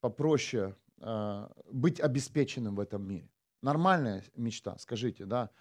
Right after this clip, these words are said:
Бо-, Бог же не хочет, э, чтобы ты ходил нищим. Нормальная мечта — иметь всё. Чтобы, чтобы в твоей жизни, э, все сферы были обеспечены. Аминь. Нормальная мечта? Тоже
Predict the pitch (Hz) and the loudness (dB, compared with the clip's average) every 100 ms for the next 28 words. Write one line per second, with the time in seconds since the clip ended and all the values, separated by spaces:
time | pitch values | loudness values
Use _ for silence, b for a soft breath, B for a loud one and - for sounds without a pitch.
0 | _ - 135 143 120 139 156 147 151 135 | _ 2 6 6 6 4 4 2 -2 0
1 | 175 165 127 117 113 135 127 123 117 120 | -2 -2 -4 -4 -2 0 0 0 -2 0
2 | 120 120 127 135 113 - 92 87 b b | 2 4 4 2 0 -6 -8 -10 b b
3 | - 117 123 147 190 180 160 143 131 - | -2 2 4 6 4 4 2 2 2 2
4 | 170 151 - 120 127 139 - - - 123 | 4 4 4 2 4 2 0 -8 -2 -2
5 | 85 _ _ _ _ _ _ _ - 135 | -2 _ _ _ _ _ _ _ -4 0
6 | 131 127 113 - 131 - 151 139 - 151 | 2 0 -2 -6 -8 -4 0 0 4 4
7 | 196 190 143 156 113 110 95 b b - | 6 4 2 2 2 0 -2 b b -10
8 | - 131 120 117 - 165 - - 180 156 | -6 -4 -4 -4 2 4 4 2 4 6
9 | 117 - b - 120 147 147 131 120 - | 4 0 b 0 4 6 6 2 0 -2
10 | 127 110 - 82 - _ _ _ - 113 | 0 0 -2 -12 -16 _ _ _ -2 -2
11 | 90 - _ _ 139 139 160 208 147 98 | -2 -8 _ _ 0 4 6 6 6 2
12 | 98 - _ _ _ _ _ 147 143 123 | -6 -18 _ _ _ _ _ -2 -2 -2
13 | 110 | -8